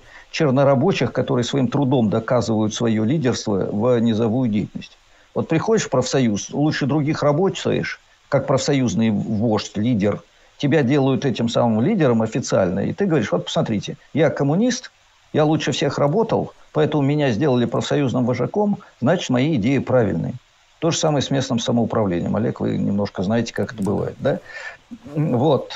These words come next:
А если ты не можешь стать реальным лидером профсоюза, тебе говорят: «Милый, ну куда ты годишься? Ты к коммунизму зовёшь и не можешь элементарно профсоюзную ячейку организовать.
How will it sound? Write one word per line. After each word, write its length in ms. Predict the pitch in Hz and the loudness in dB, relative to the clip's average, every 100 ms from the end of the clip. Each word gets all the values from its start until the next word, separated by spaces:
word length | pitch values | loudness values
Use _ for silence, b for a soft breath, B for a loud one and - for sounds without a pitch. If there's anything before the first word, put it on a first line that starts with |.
| - | -2
А 220 | 117 123 | 2 2
если 300 | 170 185 185 | 2 0 0
ты 140 | 196 | 0
не 100 | 190 | 0
можешь 340 | 214 269 165 147 | 2 4 2 0
стать 300 | - 135 135 | 0 0 2
реальным 400 | 135 123 113 117 | 2 2 2 0
лидером 320 | 127 107 107 | 0 0 -2
профсоюза, 680 | - 110 - 123 107 92 85 | -2 -4 -2 -2 0 -2 -4
тебе 180 | - 156 | -2 0
говорят: 260 | 151 - | 0 0
«Милый, 340 | 220 185 110 117 | 0 2 0 0
ну 140 | 180 | -4
куда 320 | 190 190 170 | -4 -2 0
ты 140 | 208 139 | -2 0
годишься? 500 | 165 170 147 - - - B B | 0 0 -2 -4 -8 -10 B B
Ты 100 | 170 | -4
к 60 | 170 | -2
коммунизму 480 | 190 226 254 190 | 0 2 2 2
зовёшь 380 | 143 151 131 - | 2 2 0 -2
и 40 | 139 | -2
не 80 | |
можешь 380 | 151 185 170 - | 0 -2 -2 -2
элементарно 600 | 156 139 143 139 165 143 | -2 0 0 0 2 0
профсоюзную 500 | 117 127 147 135 127 | -2 -4 -2 -2 -2
ячейку 360 | 139 107 104 98 | -2 -4 -4 -4
организовать. 540 | 90 101 98 104 87 | -4 -4 -2 -2 -4